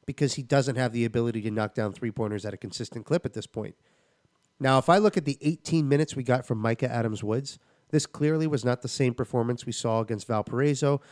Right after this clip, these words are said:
It wasn't the same performance we saw against U N L V. But I continue to be incredibly impressed with what he brings to the table. He makes excellent decisions pushing the ball up court. He hits Jarron Cumberland in stride in the first half where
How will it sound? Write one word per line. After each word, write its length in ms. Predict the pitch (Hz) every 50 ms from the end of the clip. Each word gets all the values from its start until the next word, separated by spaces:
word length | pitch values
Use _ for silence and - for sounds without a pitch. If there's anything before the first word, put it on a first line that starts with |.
| - _
It 80 | - 135
wasn't 340 | 120 123 120 117 135 117 -
the 60 | 113
same 240 | - - 127 120 110
performance 520 | - - - - 117 113 113 117 110 -
we 60 | 123
saw 220 | - - 117 113 110
against 300 | 110 104 107 101 - -
U 120 | 117 107
N 100 | 107 104
L 120 | 104 101 98
V. 320 | 117 139 135 123 117 - _ _ _ _ _ _ _ -
But 160 | 151 139 - -
I 240 | 156 165 190 190 196 -
continue 800 | - 170 156 - - - 185 208 220 214 196 139 110 95 95 - _ _
to 100 | - -
be 260 | 135 127 143 143 143 135
incredibly 640 | 127 120 - - - 165 160 165 170 151 160 156
impressed 420 | 147 135 117 - 139 131 120 - -
with 140 | 113 - -
what 140 | 131 120
he 160 | - - 139 123
brings 340 | 113 - 123 123 120 113 -
to 100 | - 117
the 100 | 104 101
table. 480 | - - 113 113 113 107 - - - _ _ _ _ _ _ _ _ _ _
He 140 | - 156
makes 300 | 170 170 160 139 - - - _ _ _ _ _ _ _ _ _ _ _ _ _ -
excellent 480 | 190 202 - - - 143 131 117 107
decisions 600 | - 131 - - 143 127 104 110 98 95 - - - _ _ _ _ -
pushing 260 | 160 147 - - 123
the 80 | 120
ball 220 | 104 117 113 107 104
up 140 | 98 - -
court. 320 | - 165 170 170 160 _ _ _ _ _ -
He 180 | - 170 170
hits 300 | 143 156 175 - - -
Jarron 360 | - - 151 156 160 160 147 -
Cumberland 380 | 160 160 156 160 156 156 139
in 100 | 127 117
stride 440 | - - - - 139 135 139 151 147
in 100 | 143 127
the 60 | 123 -
first 300 | - 131 127 117 - -
half 280 | 143 151 175 170 -
where 260 | - 131 123 123 117